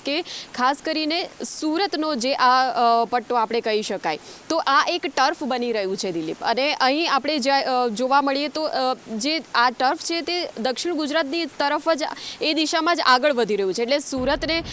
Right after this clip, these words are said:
હજુ પણ કહી શકાય કે મેઘરાજા આગામી દિવસોમાં ગમરોળશે. અ, વલસાડમાં પણ હજુ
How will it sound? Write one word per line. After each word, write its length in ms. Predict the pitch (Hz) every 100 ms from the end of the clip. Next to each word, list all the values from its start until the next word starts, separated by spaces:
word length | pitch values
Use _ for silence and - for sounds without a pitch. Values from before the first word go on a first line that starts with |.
| - -
હજુ 240 | 240 233
પણ 240 | 320 359 339
કહી 200 | 302 311
શકાય 240 | 311 302
કે 120 | 285
મેઘરાજા 560 | 294 247 233 269 269 285
આગામી 340 | 262 233 254
દિવસોમાં 360 | 262 247 247 240 247 262
ગમરોળશે. 720 | 233 208 247 262 254 311 381
અ, 240 | - 247 262
વલસાડમાં 800 | 214 220 226 214 330 339 269 269
પણ 180 | 294
હજુ 460 | 330 262 226 269 311